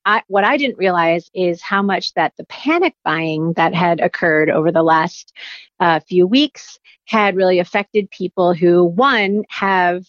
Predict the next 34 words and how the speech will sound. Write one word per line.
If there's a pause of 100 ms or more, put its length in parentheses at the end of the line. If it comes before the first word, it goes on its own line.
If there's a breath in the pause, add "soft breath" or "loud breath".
um, (180)
you
know,
a
budget
where
they
might
not
have
a
lot
of
money
to
go
stock
up
on
essentials, (300 loud breath)
but
also
things
like (340 loud breath)
hand
sanitizer,
water,
toilet
paper. (360 loud breath)
These
are
things
that
people